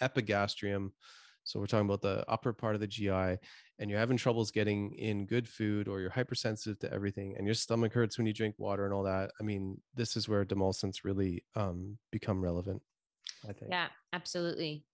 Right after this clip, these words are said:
Speaker 2: Just soo-, soothing the terrain so that you can do better work with healing it
Speaker 1: Mm-hmm.
Speaker 2: in whatever way, shape, or form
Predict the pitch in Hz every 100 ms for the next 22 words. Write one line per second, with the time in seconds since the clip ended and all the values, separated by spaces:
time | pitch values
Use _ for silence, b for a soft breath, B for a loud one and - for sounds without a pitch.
0 | _ - - - - - - - 240 262
1 | 269 233 190 - 175 170 202 233 180 -
2 | 185 175 175 170 156 151 147 139 143 175
3 | - 160 151 143 - - 165 139 107 104
4 | - - _ _ _ _ _ 104 110 101
5 | - - 165 165 165 160 165 156 147 147
6 | 147 147 139 135 139